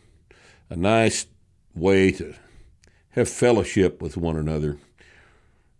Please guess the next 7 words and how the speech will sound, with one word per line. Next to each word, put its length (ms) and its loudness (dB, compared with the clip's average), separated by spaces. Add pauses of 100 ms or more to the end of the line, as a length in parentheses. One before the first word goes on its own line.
(460)
to 260 0 (260)
reinforce 560 2
our 160 0
common 520 0
humanity, 800 0 (1080)
even 280 4
though, 460 4